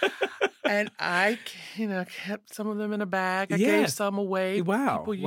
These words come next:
Speaker 1: Wow.
Speaker 2: to make dolls with.
Speaker 1: I love that. I love
Speaker 2: I mean,
Speaker 1: that.
Speaker 2: oh my.
Speaker 1: Yeah.
Speaker 2: Lyle
Speaker 1: <laughs>
Speaker 2: Ashton Harris, we have a, <laughs> a lot in common, don't we? No, I didn't mean to e-, actually interrupt you as you were describing that, but it, I, my, in my head,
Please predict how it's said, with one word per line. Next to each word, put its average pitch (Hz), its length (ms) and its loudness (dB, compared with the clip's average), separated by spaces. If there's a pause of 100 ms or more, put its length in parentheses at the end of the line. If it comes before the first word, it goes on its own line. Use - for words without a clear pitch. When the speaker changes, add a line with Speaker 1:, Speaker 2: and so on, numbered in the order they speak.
(140)
Speaker 1:
Wow. - 20 -2
Speaker 2:
to 196 100 -4
make 196 240 -6
dolls 170 560 -6
with. 196 180 -6
Speaker 1:
I 160 80 0
love 262 360 0
that. 104 240 -4
I 120 60 -4
love 156 240 0
Speaker 2:
I - 20 2
mean, - 100 2
Speaker 1:
that. 185 200 0
Speaker 2:
oh 226 140 0
my. 208 640 -2 (320)
Speaker 1:
Yeah. 147 460 -4
Speaker 2:
Lyle 214 400 0
Speaker 1:
<laughs> 208 180 0
Speaker 2:
Ashton 214 300 0
Harris, 202 520 0
we 214 200 0
have 202 180 0
a, 180 100 -2 (480)
<laughs> 165 60 -4
a - 20 -2
lot 160 220 -2
in 160 100 -8
common, 143 280 -12
don't - 200 -2
we? - 80 -14 (1900)
No, 196 160 2
I 208 140 2
didn't 240 160 2
mean 208 140 0
to - 200 -8
e-, 185 140 -6
actually 180 400 -2
interrupt 165 480 -4
you 165 80 -4
as 156 140 -8
you 170 60 -2
were 160 40 -4
describing 165 560 -2
that, 165 140 -4
but 185 100 -4
it, 202 100 0
I, 202 120 -2
my, 196 200 0
in 185 160 -6
my 175 180 0
head, 196 500 -4